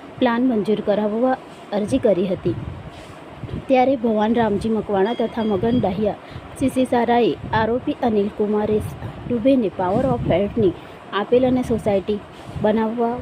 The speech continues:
બસો બ્યાસી પ્લોટ પાડી અલગ વ્યક્તિ પાસેથી નાણાં લઈ ગણપતસિંહ ઠાકોરે વેચાણ દસ્તાવેજ કરી આપી વેચી દીધેલ, જેમાં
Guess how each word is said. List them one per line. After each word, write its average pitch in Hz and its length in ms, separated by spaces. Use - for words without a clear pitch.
બસો 214 280
બ્યાસી 208 340
પ્લોટ 226 360
પાડી 196 240
અલગ 240 260
વ્યક્તિ 269 300
પાસેથી 208 520
નાણાં 208 280
લઈ 220 140
ગણપતસિંહ 214 540
ઠાકોરે 214 460
વેચાણ 269 360
દસ્તાવેજ 196 640
કરી 226 260
આપી 208 260
વેચી 208 260
દીધેલ, 202 320
જેમાં 233 400